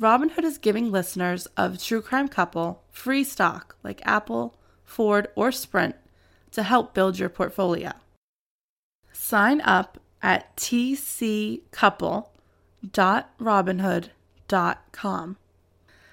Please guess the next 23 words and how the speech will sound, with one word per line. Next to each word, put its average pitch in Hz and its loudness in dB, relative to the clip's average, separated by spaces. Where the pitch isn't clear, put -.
That's 208 2
T 254 -2
C 220 -4
couple 185 0
dot 202 2
robinhood 202 0
dot 196 -2
com 185 -2
to 220 -2
get - 0
your 214 0
free 220 -4
stock - -4
today. - -10
All 208 4
right, 208 2
guys, 190 -2
let's 220 -6
get 226 0
back 208 2
to 202 -6
the 196 -2
show. - -6